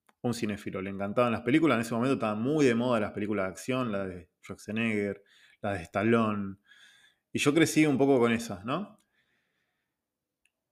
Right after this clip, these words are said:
Pero ¿qué pasa? Para, para poder ver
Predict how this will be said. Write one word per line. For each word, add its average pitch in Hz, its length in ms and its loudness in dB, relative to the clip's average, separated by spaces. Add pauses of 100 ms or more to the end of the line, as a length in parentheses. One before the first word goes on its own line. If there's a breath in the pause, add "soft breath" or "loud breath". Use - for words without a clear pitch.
(200)
Pero 170 120 4
¿qué 196 80 8
pasa? 131 280 6
Para, 120 580 2 (2250)
para 117 180 -2
poder 175 240 8
ver 156 300 6